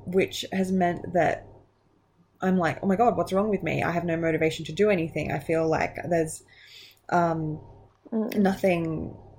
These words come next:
Speaker 1: getting me off the couch. Um, and it's so much easier.
Speaker 2: Yeah.
Speaker 1: I'm not even, I'm not even off the couch, like, from bed. Like, it's just, it's, it, it's so much easier to give into the motivation of,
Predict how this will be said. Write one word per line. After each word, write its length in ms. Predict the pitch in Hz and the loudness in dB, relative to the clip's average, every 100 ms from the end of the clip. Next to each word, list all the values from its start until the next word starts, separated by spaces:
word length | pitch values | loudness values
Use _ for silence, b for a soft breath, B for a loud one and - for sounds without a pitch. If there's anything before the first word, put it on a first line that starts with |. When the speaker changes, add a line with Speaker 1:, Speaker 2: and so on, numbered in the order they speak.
| _ - | _ -6
Speaker 1:
getting 280 | 196 185 180 | 4 4 6
me 460 | 175 165 151 156 - | 0 0 -2 -4 -6
off 220 | - 175 - | -2 -2 -2
the 80 | |
couch. 640 | 160 214 - - - - - _ _ _ _ | -4 0 0 -2 -6 -12 -14 _ _ _ _
Um, 340 | - 170 156 160 - | 2 4 2 0 2
and 180 | 175 - | 0 2
it's 180 | 175 - | -6 2
so 160 | 202 | 2
much 220 | 185 170 - | 4 0 -2
easier. 260 | 175 196 190 | 0 2 2
Speaker 2:
Yeah. 80 | 185 | 0
Speaker 1:
I'm 60 | |
not 120 | 285 | 0
even, 160 | 302 214 | 0 -2
I'm 80 | - | -6
not 120 | 247 | -4
even 140 | 285 196 | -4 -4
off 120 | - | -6
the 60 | - | -6
couch, 300 | 208 - - | -2 -2 -2
like, 180 | 67 | -8
from 160 | - 165 | -6 2
bed. 360 | 170 214 - - | 6 6 6 4
Like, 200 | 147 - | 2 4
it's 160 | 190 | -2
just, 160 | 214 190 - | -2 -4 -2
it's, 260 | 196 - - | -2 -4 -6
it, 220 | - - - - _ _ _ _ _ | -2 -2 -4 -20 _ _ _ _ _
it's 180 | 208 202 | -6 -2
so 120 | 220 | 2
much 180 | 208 196 | 4 4
easier 320 | - 180 175 | 2 2 2
to 140 | 170 185 | 0 -4
give 300 | - - 170 | -6 -2 0
into 180 | 170 165 | 0 -2
the 100 | 165 | -2
motivation 600 | 160 156 151 143 151 156 | 0 0 2 0 0 -4
of, 380 | - 156 151 | -2 -2 -2